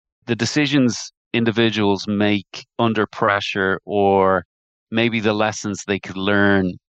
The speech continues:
in acting in imperfect ways, in human ways. So Tim Harford living, and just given the week that's gone by and the wider world we're in, in terms of geopolitical risk and the statesman that he was, I'd love to have a conversation with Henry Kissinger.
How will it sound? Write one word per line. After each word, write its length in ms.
in 140
acting 460
in 100
imperfect 600
ways, 340
in 80
human 400
ways. 380
So 120
Tim 260
Harford 440
living, 480
and 120
just 240
given 280
the 80
week 320
that's 200
gone 280
by 460
and 120
the 60
wider 500
world 380
we're 180
in, 320
in 180
terms 420
of 140
geopolitical 680
risk 440
and 160
the 80
statesman 580
that 100
he 60
was, 520
I'd 180
love 240
to 80
have 120
a 60
conversation 760
with 80
Henry 320
Kissinger. 480